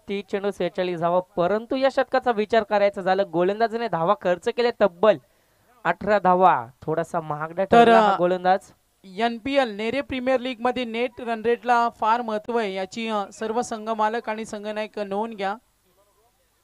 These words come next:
Speaker 2: तर यानंतर आपल्याला त्याची planning करायची आहे. तर सायमन डूल यांचा टेबलवर, अ, त्यांचे सर्व मित्र परिवार, त्यांचा सुद्धा आम्ही, अ, खूप खूप धन्यवाद देतोय. सायमन डूल जरी, अ,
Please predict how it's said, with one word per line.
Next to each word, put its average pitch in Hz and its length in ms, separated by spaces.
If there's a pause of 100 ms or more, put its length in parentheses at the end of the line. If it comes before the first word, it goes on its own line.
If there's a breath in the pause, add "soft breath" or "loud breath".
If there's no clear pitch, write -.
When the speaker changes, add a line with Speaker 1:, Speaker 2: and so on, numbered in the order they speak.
Speaker 2:
तर 208 100
यानंतर 220 420
आपल्याला 226 360
त्याची 226 280
planning 214 380
करायची 190 380
आहे. 156 100 (720)
तर 240 120
सायमन 262 460
डूल 262 300
यांचा 208 360
टेबलवर, 254 560
अ, 240 260
त्यांचे 233 340
सर्व 240 260
मित्र 240 300
परिवार, 220 400
त्यांचा 208 280
सुद्धा 233 300
आम्ही, 220 220
अ, 214 120 (100)
खूप 208 160
खूप 226 180
धन्यवाद 220 360
देतोय. 202 320 (2500)
सायमन 220 480
डूल 247 200
जरी, 233 280
अ, 240 120